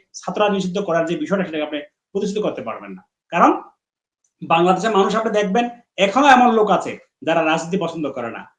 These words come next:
যারা, আহ, সরকারের, আহ, রাজনীতি দল করা পছন্দ করে না। অথচ একটা গুরুত্বপূর্ণ বিষয়, একটা, একটা পার্ট যে রাজনীতি করতে হবে, মানুষের অধিকার কথা বলতে হবে, মানুষের, আহ, রাষ্ট্রের, আহ, প্রতি-, রা-, শান্তি প্রতিষ্ঠায়, কল্যাণ রাষ্ট্র প্রতিষ্ঠায় ভূমিকা রাখতে হবে,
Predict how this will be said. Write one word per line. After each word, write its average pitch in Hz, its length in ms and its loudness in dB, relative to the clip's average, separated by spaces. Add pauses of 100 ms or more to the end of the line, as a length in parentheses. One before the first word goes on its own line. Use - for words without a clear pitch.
(120)
যারা, 165 180 4
আহ, 156 260 2
সরকারের, 185 480 2
আহ, 151 640 -4
রাজনীতি 180 240 -2
দল 202 180 8
করা 226 160 4
পছন্দ 175 320 0
করে 123 240 -6
না। 107 100 -12 (320)
অথচ 160 260 -2 (420)
একটা 175 100 0
গুরুত্বপূর্ণ 269 560 4
বিষয়, 185 340 2
একটা, 151 220 -2
একটা 180 300 -4
পার্ট 214 320 4 (260)
যে 151 180 2
রাজনীতি 180 360 2
করতে 165 280 0
হবে, 131 320 -2 (220)
মানুষের 185 280 0 (100)
অধিকার 190 340 2
কথা 196 220 0
বলতে 175 200 0
হবে, 139 220 0 (340)
মানুষের, 190 340 0
আহ, 147 480 -4
রাষ্ট্রের, 170 380 -2
আহ, - 520 -12
প্রতি-, 190 200 0
রা-, 175 280 -2
শান্তি 196 360 -2
প্রতিষ্ঠায়, 196 520 0
কল্যাণ 208 260 2
রাষ্ট্র 208 220 -2
প্রতিষ্ঠায় 196 420 -4
ভূমিকা 196 280 2
রাখতে 196 280 0
হবে, 117 240 -6